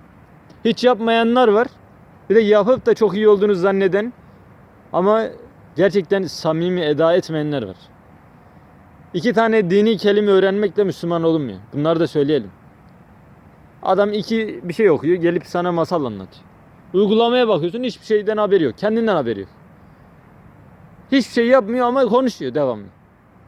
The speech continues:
Sanki ondan iyisi yokmuş gibi. Bunlardan olmayın. Bakın, bir insana sen nasıl ilim sahibi, nasıl takvalı bir insan dersin, biliyor musun?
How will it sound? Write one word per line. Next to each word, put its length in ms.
Sanki 300
ondan 260
iyisi 240
yokmuş 300
gibi. 160
Bunlardan 400
olmayın. 360
Bakın, 340
bir 120
insana 420
sen 260
nasıl 320
ilim 260
sahibi, 440
nasıl 240
takvalı 460
bir 60
insan 280
dersin, 300
biliyor 180
musun? 180